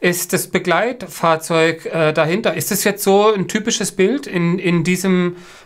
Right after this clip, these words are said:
äh, Abstand so, was man da sieht? Oder was siehst du auf diesem Bild? Was ist da für dich die Besonderheit?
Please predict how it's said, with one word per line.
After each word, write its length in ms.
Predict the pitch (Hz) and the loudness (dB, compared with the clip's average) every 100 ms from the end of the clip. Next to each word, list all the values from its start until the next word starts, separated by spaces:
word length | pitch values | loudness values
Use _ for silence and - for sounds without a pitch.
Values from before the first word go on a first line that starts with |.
| - | -4
äh, 40 | 160 | 0
Abstand 880 | 160 160 160 180 175 - 220 208 | 4 4 2 0 -4 -2 -2 -2
so, 260 | 208 202 214 | 0 2 2
was 160 | 196 | 0
man 240 | 202 190 185 | -2 -2 0
da 240 | 175 180 | 2 2
sieht? 360 | 175 185 202 220 | 0 0 0 0
Oder 400 | 180 170 170 170 | 2 4 2 2
was 220 | 170 - | -2 0
siehst 220 | 185 180 | -4 0
du 80 | 220 | 0
auf 100 | - | 0
diesem 280 | 190 180 180 | -2 -2 2
Bild? 220 | 175 185 | 0 2
Was 180 | 175 - | -2 -4
ist 180 | 180 180 | -4 -4
da 80 | |
für 120 | 160 165 | -2 -2
dich 160 | 180 | -2
die 80 | 180 | -4
Besonderheit? 640 | 156 156 175 143 127 131 | -2 0 0 -2 -4 -8